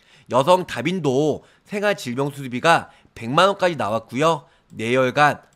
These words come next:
허혈성 최대 칠천, 바로 보장, 면책 감액기 없는 건 삼천만 원까지 가입이 가능하다는 거. 요런 부분들 알고 계시면 좋으실 것 같아요. 자, 삼 대 진단비가 필요한 고객이라면 신한라이프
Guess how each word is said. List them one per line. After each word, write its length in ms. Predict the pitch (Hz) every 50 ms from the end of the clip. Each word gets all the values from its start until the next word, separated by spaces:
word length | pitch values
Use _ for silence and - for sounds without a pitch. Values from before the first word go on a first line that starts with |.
| _ -
허혈성 500 | 156 156 156 151 147 147 - 151 147 143
최대 300 | 147 - 190 180 180 175
칠천, 560 | - - - 226 226 - - 165 120 104 90 - _ _ _ - - _ _
바로 280 | - - 127 139 170
보장, 520 | 170 147 143 117 139 143 160 175 175 - 101
면책 380 | 113 117 120 113 - 160 143
감액기 460 | - - 131 120 135 143 139 - 160 156
없는 260 | 123 107 110 117 123
건 280 | 127 160 185 202 185 - - _ _ _ _ _
삼천만 580 | - - 202 202 196 - - 202 190 175 160 147
원까지 600 | 143 139 - 139 131 123 139 190 202 202 190 196 - _ _ _
가입이 420 | - - 113 110 113 113 120 131
가능하다는 680 | - - - 127 120 147 160 156 135 127 113 107 98
거. 260 | 90 95 92 85 80 _ _ _ _ _ -
요런 200 | 110 123 131 131
부분들 280 | 127 127 127 123 131
알고 260 | 120 - 110 107 110 120
계시면 320 | 120 120 - 131 127 117
좋으실 300 | - 110 110 113 - -
것 100 | - 127
같아요. 480 | 98 87 _ - 98 90 87 87 85 _ _ _ _ _ _ _ _
자, 140 | _ 190 185
삼 220 | - - 214 233
대 220 | 220 247 247 233 185
진단비가 920 | - - - 135 151 196 208 214 196 190 151 156 147 160 175 170 120 90 - - _ _ _ _ _
필요한 460 | - - 220 226 226 233 226 220 -
고객이라면 840 | - - 117 120 143 156 127 127 123 117 123 160 185 170 101 82 _ _ _ _ _
신한라이프 1000 | - - - 220 220 233 233 208 156 117 120 131 127 - - 135 151 180 175 -